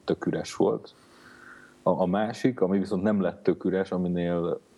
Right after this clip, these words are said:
és ez szerintem megint egy ilyen jó tanács a, azoknak, akik belekezdenek, hogy rengeteg helyen tudsz elfutni az ellenfelek mellett,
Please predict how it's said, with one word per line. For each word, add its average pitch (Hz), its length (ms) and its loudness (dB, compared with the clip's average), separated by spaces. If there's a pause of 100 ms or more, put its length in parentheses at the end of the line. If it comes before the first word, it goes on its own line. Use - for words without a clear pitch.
(320)
és - 140 0
ez 98 100 4
szerintem 92 300 0
megint 87 260 0
egy 82 160 -2
ilyen 80 320 -2 (100)
jó 80 280 2
tanács 80 680 -2
a, 76 460 -2
azoknak, 80 400 -2
akik 82 200 0
belekezdenek, 85 880 0 (400)
hogy 82 420 2
rengeteg 87 760 0
helyen 78 680 0 (240)
tudsz - 500 -2
elfutni 82 600 0
az 78 120 -2
ellenfelek 78 720 -2
mellett, 82 540 -2